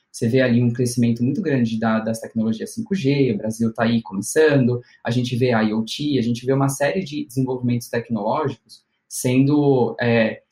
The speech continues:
incorporados dentro da jornada dos clientes de setores mais tradicionais.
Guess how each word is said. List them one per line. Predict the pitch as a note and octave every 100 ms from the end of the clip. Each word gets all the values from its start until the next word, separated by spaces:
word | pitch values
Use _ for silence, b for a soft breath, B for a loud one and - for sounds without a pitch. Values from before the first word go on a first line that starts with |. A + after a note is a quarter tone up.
| _
incorporados | - F#3 G#3 - A3 A3+ G3 D3+ E3+ F3 E3+
dentro | D3+ D3
da | - C#3
jornada | C3+ C3 C3 C3
dos | B2+ A#2+
clientes | B2+ C#3 - C3+
de |
setores | E3 D#3 D#3 C#3+
mais | D3+ D3
tradicionais. | D3+ D#3+ D#3 F#3 F3+ A2 - -